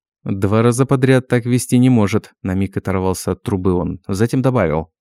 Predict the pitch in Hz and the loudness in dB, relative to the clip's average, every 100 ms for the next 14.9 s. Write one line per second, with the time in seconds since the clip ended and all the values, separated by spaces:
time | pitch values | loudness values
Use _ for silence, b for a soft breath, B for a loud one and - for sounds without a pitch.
0 | _ - 92 151 143 143 131 - 143 127 | _ -8 -2 2 4 4 4 2 0 2
1 | 110 113 - 156 98 85 - 92 98 139 | 2 2 4 4 4 2 -2 -2 2 2
2 | 147 90 85 90 87 95 - 90 82 - | 2 0 0 -2 -2 -4 -4 -2 -2 -6
3 | _ _ _ - - 170 - - 113 - | _ _ _ -16 -4 -2 -2 0 -2 0
4 | 104 101 101 147 143 113 117 110 113 - | -2 -2 0 2 2 2 2 2 0 0
5 | 98 - 101 95 98 95 120 147 - - | -4 -2 0 0 0 2 2 2 -2 -10
6 | 95 117 120 110 113 101 107 127 131 101 | -2 -2 0 -2 -2 0 -2 -2 0 0
7 | 95 98 - 131 - 110 117 117 104 80 | 0 -2 -2 -2 0 -2 0 0 0 0
8 | 85 - 92 98 - 131 139 175 147 85 | -4 -8 -4 -4 0 0 2 4 2 0
9 | 82 92 - - 120 98 117 120 98 - | -2 -4 -4 -2 0 2 4 4 2 -2
10 | 98 - 175 135 123 - 101 95 - 135 | -6 0 -2 0 -4 -2 0 -2 -2 -4
11 | 131 117 120 143 139 90 85 - _ _ | -2 -4 -4 -2 0 0 -4 -8 _ _
12 | - 113 113 101 120 120 113 98 101 - | -2 2 2 2 2 2 2 2 -2 0
13 | 113 101 113 156 - - - 101 - 101 | 2 4 4 2 0 -8 -4 -4 0 -2
14 | 104 123 - 151 135 - 95 80 | 0 -2 -2 -2 -2 -2 -10 -10